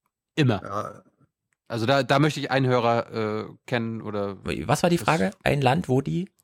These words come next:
Speaker 2: Wo die
Speaker 1: wo die
Speaker 2: erste
Speaker 1: erste Fremdsprache in der Schule nicht Englisch ist.
Speaker 2: In Europa. Nein, vermutlich, vermutlich nicht. Aber das sagt noch nichts darüber, inwiefern dieses, äh, äh,
Speaker 1: Wir sind auf einem
Speaker 2: Englisch
Speaker 1: guten Weg.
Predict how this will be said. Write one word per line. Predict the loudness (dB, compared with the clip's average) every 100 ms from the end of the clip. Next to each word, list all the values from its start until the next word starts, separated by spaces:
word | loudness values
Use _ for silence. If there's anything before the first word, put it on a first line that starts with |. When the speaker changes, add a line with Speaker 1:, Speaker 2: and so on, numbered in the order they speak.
| _ _ _ _ -18
Speaker 2:
Wo | -18 -8 -6
die | 0
Speaker 1:
wo | 2
die |
Speaker 2:
erste | 2 4
Speaker 1:
erste | 4 2 2 2
Fremdsprache | 2 2 2 2 0 0 2 2
in | 2
der | 0
Schule | 0 2 2 2 0
nicht | 2 4 4 2 -4 -10 -6
Englisch | -2 0 -2 -6
ist. | -16 -20 -20 _ _ _ -8
Speaker 2:
In | -4
Europa. | -2 0 0 0 -2 -2 -8 0
Nein, | 2
vermutlich, | 4 4 4 4 2 0 -6
vermutlich | -4 0 0 0 0
nicht. | 2 2 0 -12 -6
Aber | 0 2
das | 4 2 2
sagt | 0 0 -2
noch | -2 -2 0
nichts | 0 -2 -2
darüber, | 0 2 0 2 0 0 -6 -12
inwiefern | -2 0 2 0 2 2 2 -2 -6
dieses, | -6 0 2 2 -2 -4 -2
äh, | 0 0
äh, | -2 -6 -6 -4
Speaker 1:
Wir | 0
sind | 2 2
auf |
einem | 2
Speaker 2:
Englisch |
Speaker 1:
guten | 2 2 2
Weg. | 0 -4